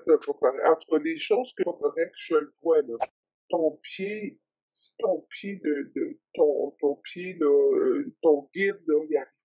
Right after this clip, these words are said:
pas à, où est-ce qu'il est supposé l'arrêter, là, force pas qu'il arrive.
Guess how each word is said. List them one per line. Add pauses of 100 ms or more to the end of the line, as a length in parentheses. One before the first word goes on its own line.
(120)
pas
à, (560)
où
est-ce
qu'il
est
supposé
l'arrêter,
là, (640)
force (180)
pas (880)
qu'il
arrive.